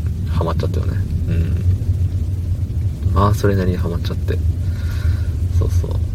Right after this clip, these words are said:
で、挙句課金もしちゃってね。で、まあ、結果的に、おいくら万円？諭吉二十人ぐらいかな？そう。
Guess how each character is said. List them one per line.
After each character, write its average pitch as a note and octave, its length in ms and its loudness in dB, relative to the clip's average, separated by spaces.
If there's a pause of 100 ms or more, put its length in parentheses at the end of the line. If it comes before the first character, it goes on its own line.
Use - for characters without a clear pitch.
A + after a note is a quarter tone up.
で、 - 80 4
挙 - 200 0
句 D#2+ 260 2
課 - 140 0
金 E2+ 220 2
も D#2+ 100 0
し - 80 4
ち - 40 2
ゃ - 40 2
っ - 40 0
て - 120 -2
ね。 - 140 2 (1800)
で、 F2+ 360 0 (1160)
ま F2+ 80 -2
あ、 D#2+ 40 -6
結 - 200 -4 (180)
果 D3+ 160 -2
的 - 320 -2
に、 C3+ 300 0 (1300)
お F2+ 120 -2
い G2 60 -2
く - 140 -6
ら F#2+ 80 0
万 G2 180 -2
円？ E2 280 -4 (1400)
諭 F#2 120 -4
吉 - 220 -6
二 F#2+ 140 0
十 G2 120 2
人 G2+ 160 0
ぐ G2 80 0
ら - 60 -2
い - 20 -10
か C2+ 120 -8
な？ A2 140 -4 (1200)
そ - 180 -12
う。 - 120 -8